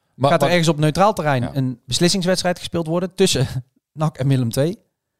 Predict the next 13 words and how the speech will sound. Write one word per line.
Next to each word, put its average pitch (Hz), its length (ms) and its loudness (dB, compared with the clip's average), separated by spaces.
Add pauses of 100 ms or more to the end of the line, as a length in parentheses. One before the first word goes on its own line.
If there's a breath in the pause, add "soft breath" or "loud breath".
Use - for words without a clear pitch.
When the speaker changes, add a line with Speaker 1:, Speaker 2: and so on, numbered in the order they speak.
(260)
Speaker 2:
om 190 140 2
de 175 80 4
tweede 151 240 0
periodetitel. 147 680 -4 (200)
En 156 260 -4
er 156 60 0
stond 160 200 0
één 214 200 0
puntje 214 260 -2
in 180 80 -10
dat 175 100 -6
reglement 175 380 -6
wat 160 220 -12